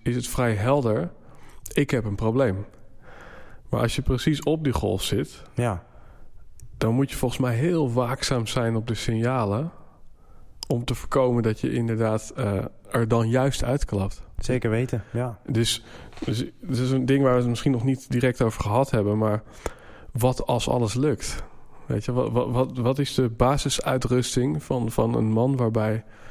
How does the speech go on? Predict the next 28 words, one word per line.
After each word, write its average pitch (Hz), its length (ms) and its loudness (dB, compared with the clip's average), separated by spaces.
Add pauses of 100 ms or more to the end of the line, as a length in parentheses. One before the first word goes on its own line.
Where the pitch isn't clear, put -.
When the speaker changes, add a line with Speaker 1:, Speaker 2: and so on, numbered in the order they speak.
(640)
Speaker 1:
het 104 160 0
gewoon 123 220 0
allemaal 113 400 0
goed - 240 0
gaat? - 440 0
<laughs> - 40 -2
Speaker 2:
Ja. 131 280 2 (600)
Ja, 131 200 4
de, 117 640 -2
de 120 140 0
la-, 127 280 0
la-, 131 260 0
wat 123 80 0
ik 120 100 -2
zeg, 139 240 -2
a-, 107 340 -2
alles 139 280 4
lukt. 139 360 0 (260)
En 120 280 -2
dan 120 180 0
is 120 220 -2
de, 113 540 0
de 113 80 -2
basisuitrusting... 113 1040 0
Is, 107 220 -2
eh, 107 200 0 (1600)
maximaal 139 500 2
genieten. 151 500 0